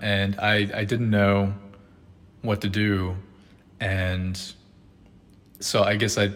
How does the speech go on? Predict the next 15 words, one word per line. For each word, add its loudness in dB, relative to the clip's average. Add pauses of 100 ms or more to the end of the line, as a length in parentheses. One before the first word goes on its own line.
I 0
made 0
the -2
decision 0
at 2
that 0
point -2
to -4
leave. -4 (840)
Um, -4 (760)
and 2
I 6
left 2
in -2
June. 0